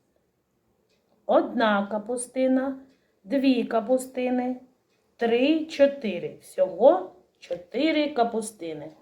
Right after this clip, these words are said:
Подивіться уважно, хоч чого більше, моркви чи капусти? Капусти більше. А наскільки?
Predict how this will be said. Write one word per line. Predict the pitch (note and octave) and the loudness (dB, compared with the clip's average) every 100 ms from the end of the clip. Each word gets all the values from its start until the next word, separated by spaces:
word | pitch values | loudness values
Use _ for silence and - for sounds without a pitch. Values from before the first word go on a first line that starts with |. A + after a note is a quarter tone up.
| _ _ _ _ _ _ _ _ _ _ _ _ _ _ _ _ _ _ _ | _ _ _ _ _ _ _ _ _ _ _ _ _ _ _ _ _ _ _
Подивіться | - C4+ F4+ D#4 G#3+ - | 0 2 4 2 2 2
уважно, | D4 C4 G3+ F#3 F#3+ G3 | 2 4 4 2 -6 -4
хоч | F#3+ - - | -4 -6 -16
чого | - D#4 C#4+ B3 | -2 0 4 2
більше, | G3+ F#3 D#3 - C#3 - _ _ - | 2 -8 -12 -18 -20 -20 _ _ -6
моркви | G#3+ E4+ - A#3 | 2 2 2 -2
чи | G3+ B3+ | -2 -2
капусти? | D4 D4 F#3+ F3 - D#3 - _ _ _ _ _ _ _ | -2 -2 -6 -12 -14 -20 -20 _ _ _ _ _ _ _
Капусти | - G3+ G#3+ C4 C4 - C4 | -4 -2 2 2 2 0 0
більше. | G#3+ G#3+ B3+ G#3 E3 - - - _ - | 0 0 0 0 -2 -10 -14 -16 _ -4
А | B3 | 2
наскільки? | D4+ E4+ - - A3 F#3 F#3 E3+ | 4 4 0 -8 -8 -8 -10 -16